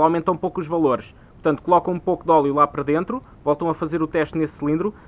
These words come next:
Se o valor aumentar, significa que tem os segmentos estragados. Precisam desmontar o motor para trocar os segmentos ou os próprios pistões. Se o valor não aumentar, poderão ter alguma válvula empenada ou queimada, portanto o problema também é grave.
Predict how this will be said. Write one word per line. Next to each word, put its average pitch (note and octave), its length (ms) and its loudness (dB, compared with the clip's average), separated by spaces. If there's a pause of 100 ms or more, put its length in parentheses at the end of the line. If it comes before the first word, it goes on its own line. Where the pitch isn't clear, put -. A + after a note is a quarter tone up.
Se - 120 -6
o G#3 80 4
valor G3 260 2
aumentar, F3 520 6
significa F#3+ 580 -6
que - 60 -20
tem G3 100 -4
os F3+ 140 -6
segmentos F#3 400 -4
estragados. D#3 520 -2 (180)
Precisam D#3+ 280 -6
desmontar E3 380 0
o - 20 2
motor F3+ 260 0
para E3+ 120 -6
trocar D#3+ 260 0
os D3 100 0
segmentos D#3 580 -2
ou D3 80 2
os C#3+ 100 -6
próprios D3 360 -4
pistões. E3 480 -4 (340)
Se - 120 -8
o B3 120 -2
valor A#3 320 4
não A3 100 4
aumentar, A3 540 6
poderão E3+ 320 -2
ter F3 160 0
alguma D#3 300 4
válvula D3 440 4
empenada D#3+ 640 4
ou C3+ 120 4
queimada, D3 520 4
portanto D#3+ 380 -6
o D3+ 60 -10
problema E3 320 -2
também E3 240 -4
é E3 60 -4
grave. G#2+ 280 -2